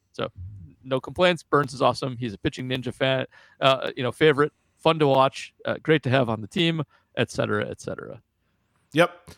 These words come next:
Speaker 2: I don't have a lot to add to that, especially about the top guys. I almost just don't even want to jinx it.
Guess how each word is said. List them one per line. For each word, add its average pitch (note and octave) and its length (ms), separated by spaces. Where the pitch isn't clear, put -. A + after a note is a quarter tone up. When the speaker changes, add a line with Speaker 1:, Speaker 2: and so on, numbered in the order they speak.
Speaker 2:
I B2 240
don't C3+ 260
have C3 240
a A#2+ 60
lot A#2+ 260
to - 160
add A2 180
to A#2 80
that, A2 240
especially A2+ 360
about G#2+ 180
the - 60
top G2+ 260
guys. G#2+ 500
I G2 300
almost G2 340
just - 200
don't G2 160
even F#2+ 160
want F2 160
to - 40
jinx A#2 300
it. B2 240